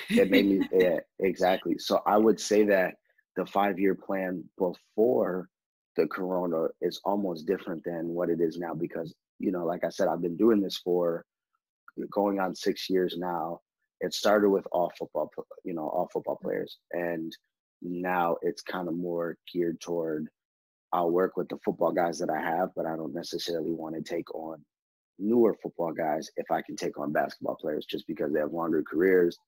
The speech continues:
Speaker 1: their faces are, are no more,
Speaker 2: That's true.
Speaker 1: um, they're, they're, and they're, they're, they're, they're seen more. So the opportunities and, and things that I'm able to give to them, um, you know, is, is a lot greater. So,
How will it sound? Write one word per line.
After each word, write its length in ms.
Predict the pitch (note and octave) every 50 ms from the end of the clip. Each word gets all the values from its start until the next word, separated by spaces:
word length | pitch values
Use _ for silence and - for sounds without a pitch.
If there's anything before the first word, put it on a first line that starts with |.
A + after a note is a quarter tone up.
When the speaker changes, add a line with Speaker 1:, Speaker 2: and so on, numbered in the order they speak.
| -
Speaker 1:
their 100 | - - - -
faces 320 | F2+ F#2 F2 - E2+ E2 E2+
are, 180 | E2 D#2+ - - - E2
are 140 | D#2+ D2+ E2
no 180 | D#2+ D#2 D#2 D2+
more, 300 | D#2 D#2+ D#2+ A2 D3 - - - _ _ _ - - - - -
Speaker 2:
That's 260 | G3+ C4 C#4+ - -
true. 220 | D#3+ - - D2
Speaker 1:
um, 180 | D2 C#2+ - - -
they're, 180 | - - - -
they're, 140 | G2 - - -
and 160 | F2+ F2+ F#2
they're, 220 | F2+ E2+ E2 D#2+ -
they're, 200 | E2 D#2 D2 - - - _ -
they're, 220 | D#2+ D#2 C#2+ C2+
they're 140 | C#2+ D2 D2
seen 320 | - - - G2 G2 F2 E2
more. 160 | D2+ C2 -
So 180 | - - E2 D2
the 180 | D2+ D#2+ D#2+ - - -
opportunities 840 | F#2+ - - F#2+ - - - G2 G2+ G2 F2+ E2+ F#2 F2+ E2+ - F2
and, 220 | E2+ E2+ E2 D#2 - D#2
and 100 | D#2 D2+ -
things 180 | F2 F2 E2+ -
that 100 | E2 D#2+
I'm 120 | E2+ E2 E2
able 180 | D#2+ D#2 E2 D#2+
to 100 | D#2+ D#2 - -
give 240 | - A#2 A#2+ A#2 -
to 120 | - - D#2+
them, 360 | D2 D2+ D2 D2 - - - _ _ _ - - _ _ _ _ _ -
um, 500 | E2 E2 D#2+ D2 C#2+ C#2+ C#2+ C#2+ C#2 - _ _ _ _ _ _ _ _ _ _ _ - -
you 100 | G#2 F#2+
know, 180 | E2 D2+ C2
is, 180 | - F2 E2 D2 -
is 160 | C#2 E2 -
a 60 | F2+ D#2
lot 280 | D#2+ D#2 C#2+ - -
greater. 400 | - D#2 D#2 D#2+ D2 C#2+ C#2+ C#2+ C#2+
So, 320 | - - D#2 D2+ -